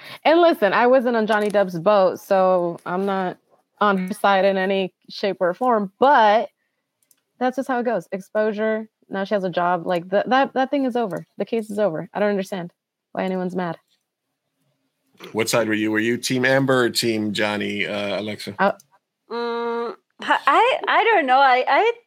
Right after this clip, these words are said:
Speaker 3: I, I don't think I, I would be, would be able to choose a side, considering that I really didn't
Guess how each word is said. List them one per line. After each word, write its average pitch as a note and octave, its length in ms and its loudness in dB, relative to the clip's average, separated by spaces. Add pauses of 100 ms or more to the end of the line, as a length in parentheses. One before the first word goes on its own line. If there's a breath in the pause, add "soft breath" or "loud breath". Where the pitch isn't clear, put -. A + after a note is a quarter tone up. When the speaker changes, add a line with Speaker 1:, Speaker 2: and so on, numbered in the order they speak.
(280)
Speaker 3:
I, A4+ 400 2
I D#4 140 2
don't F#4+ 200 -4
think D4 200 -6
I, C4 200 2
I C4+ 400 -4
would A#3 500 -12
be, B3 260 -12 (260)
would C4 320 -6
be C4+ 160 0
able C4 320 0
to A#3 160 -14
choose B3+ 340 -10
a B3+ 80 -12
side, G#3 340 -2
considering G#3+ 500 -6
that F#3+ 140 -2
I F#3 100 0
really G#3 500 -4 (640 soft breath)
didn't C4+ 320 0